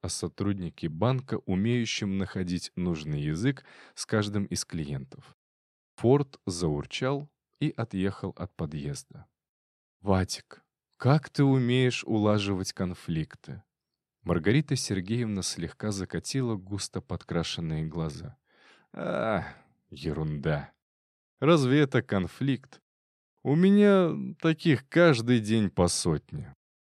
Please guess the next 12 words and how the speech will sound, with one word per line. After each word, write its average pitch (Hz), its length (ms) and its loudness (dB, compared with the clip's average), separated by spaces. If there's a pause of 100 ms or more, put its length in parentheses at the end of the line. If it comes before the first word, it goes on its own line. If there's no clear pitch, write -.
(320)
Как 156 260 4
раз 135 260 4
по 98 140 2
количеству 98 680 2
работников 107 800 0
и 110 160 -4
клиентов, 85 760 -2 (240)
радость 80 440 -2
моя". 73 340 -8 (1200)
Улыбнулся 90 580 0
Вадим 73 320 -4
Яковлевич 110 680 -2